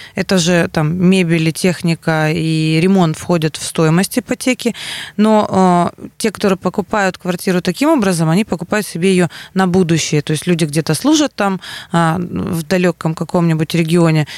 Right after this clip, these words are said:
здесь покупают квартиру, временно ее сдают в аренду, вот вместе вот со всем вот этим, а потом там через несколько лет планируют переезд. Классно же, для них это очень удобно.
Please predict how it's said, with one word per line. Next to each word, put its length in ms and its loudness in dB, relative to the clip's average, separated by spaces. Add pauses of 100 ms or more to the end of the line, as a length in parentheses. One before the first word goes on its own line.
(120)
здесь 220 0
покупают 500 -4
квартиру, 500 0
временно 420 2
ее 160 2
сдают 480 0
в 160 -4
аренду, 480 4 (360)
вот 160 0 (140)
вместе 380 2
вот 160 0
со 160 -4
всем 260 0
вот 180 0
этим, 300 -4 (260)
а 60 -8
потом 280 -2
там 160 -2
через 260 -2
несколько 420 -2
лет 180 0
планируют 440 0
переезд. 440 0
Классно 400 -2
же, 120 -6
для 160 -8
них 200 -6
это 160 -6
очень 280 -6
удобно. 340 -4